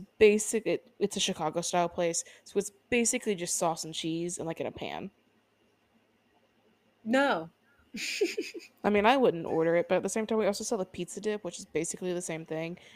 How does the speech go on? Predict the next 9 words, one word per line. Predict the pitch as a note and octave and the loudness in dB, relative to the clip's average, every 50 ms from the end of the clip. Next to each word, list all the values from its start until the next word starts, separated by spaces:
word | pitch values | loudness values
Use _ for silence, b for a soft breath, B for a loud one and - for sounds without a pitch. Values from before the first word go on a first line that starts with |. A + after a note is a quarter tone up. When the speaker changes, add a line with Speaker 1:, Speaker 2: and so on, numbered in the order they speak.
| B - | B -8
Speaker 1:
and | - F3+ | -6 -6
it's | F3+ - | -6 -4
very | F3 E3 D#3+ D#3 D3 D3+ | -2 0 2 2 2 2
popular. | - - G2 - - - D#2+ D2 - F#3 - - _ _ - _ _ _ _ _ _ _ _ _ _ _ _ _ _ _ | 0 -2 -2 -2 -2 -4 -2 -2 -2 -4 -6 -10 _ _ -20 _ _ _ _ _ _ _ _ _ _ _ _ _ _ _
Speaker 2:
No. | - A3 A#3+ - | 0 4 8 8
Speaker 1:
I've | G#3 - | 8 8
never | - C#3+ A2+ B2 | 8 6 4 4
had | D3+ B2 - | 2 2 0
it. | - A#2 A2 - - | 2 2 0 0 -2